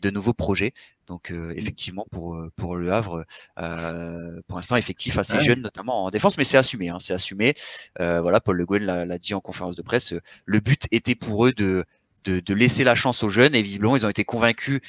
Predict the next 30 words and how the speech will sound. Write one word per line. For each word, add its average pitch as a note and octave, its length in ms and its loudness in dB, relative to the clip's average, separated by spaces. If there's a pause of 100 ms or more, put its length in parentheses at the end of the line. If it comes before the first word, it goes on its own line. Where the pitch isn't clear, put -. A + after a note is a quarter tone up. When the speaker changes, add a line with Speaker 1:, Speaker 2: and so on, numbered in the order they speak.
(160)
Speaker 1:
en G#2+ 80 -2
ce G2+ 60 -4
début G#2+ 200 -2
de - 60 -4
saison A2 280 0
que A#2 100 -4
les G2 80 2
jeunes A#2 180 2
peuvent G#2 160 0
vraiment, A2 540 4 (320)
euh, F#2+ 120 2
entrer G#2+ 320 2
dans G#2 120 4
la G2+ 80 6
rotation. G2 540 0
Voilà, G#2 160 4
on G2 40 4
rappelle F2 260 0
qu'il - 100 -2
y F2+ 40 -2
a F#2 40 -4
Mayem F#2+ 260 0
Bojibo G#2 380 2
quand A#2 120 0
même G#2+ 120 -2
en F#2+ 80 -4
défense F2+ 280 -10
centrale A#2+ 480 -2
de F#2+ 80 -6
base. A#2 280 2